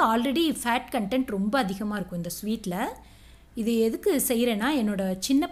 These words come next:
பையனுக்கு வந்து ரொம்ப ஒல்லியா இருக்கான், அவனுக்கு கொஞ்சம் உடம்பு புஷ்டியாகணும்னு இதை நான் கொடுத்து அனுப்புறேன். இந்த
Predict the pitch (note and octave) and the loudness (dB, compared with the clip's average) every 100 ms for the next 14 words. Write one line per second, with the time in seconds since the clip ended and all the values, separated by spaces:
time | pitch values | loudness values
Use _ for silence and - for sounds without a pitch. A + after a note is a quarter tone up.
0 | A#3 G#3+ A3 G3+ F#3 G#3+ G#3+ G#3 A#3+ A#3 | -2 0 0 -2 -4 -2 -2 0 0 0
1 | F#3 F#3+ G3+ A3 A#3+ A3 - F#3 B3+ B3+ | 0 -2 -2 0 0 -2 -6 -4 -2 -2
2 | F#3+ G3+ G3 - A3 B3 C4+ G3+ F#3+ G#3+ | -4 -6 -8 -6 -2 0 0 -2 -2 -4
3 | F3+ F#3+ - A3 F#3 F3+ G#3+ G4 G3 F3+ | -4 -6 -6 -6 -6 -6 -4 -4 -4 -6
4 | F3 G#3+ G3 A3 F3 F3 G#3 G#4 - - | -6 -8 -6 -6 -6 -6 -6 -6 -10 -20
5 | - - - A#3 | -20 -12 -2 0